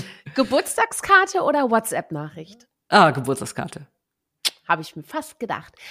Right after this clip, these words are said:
Speaker 1: Hast du einen Lieblingsort, wo du immer wieder gerne Energie tankst?
Speaker 2: Äh,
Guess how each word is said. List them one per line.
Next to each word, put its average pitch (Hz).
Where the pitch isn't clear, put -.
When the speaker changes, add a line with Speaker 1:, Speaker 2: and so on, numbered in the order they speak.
Speaker 1:
Hast -
du 302
einen 247
Lieblingsort, 185
wo 202
du 196
immer 202
wieder 190
gerne 185
Energie 175
tankst? -
Speaker 2:
Äh, 214